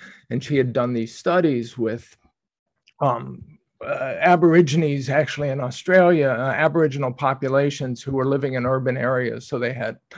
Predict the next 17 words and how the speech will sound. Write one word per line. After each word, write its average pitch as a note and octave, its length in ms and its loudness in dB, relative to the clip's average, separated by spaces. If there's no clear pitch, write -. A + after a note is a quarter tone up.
relatively C3+ 540 0
high B2+ 180 -4
rates B2 360 -4
of - 80 -20
obesity A2+ 580 -6
and A2 100 -8
diabetes A2+ 600 -8
and B2+ 80 -10
hypertension. C3+ 800 -6
And B2+ 100 -8
she C3 140 -10
moved C#3 320 -2
them A#2+ 180 -8
back B2+ 320 -2
to - 100 -14
the B2+ 80 -8
bush, B2 540 -4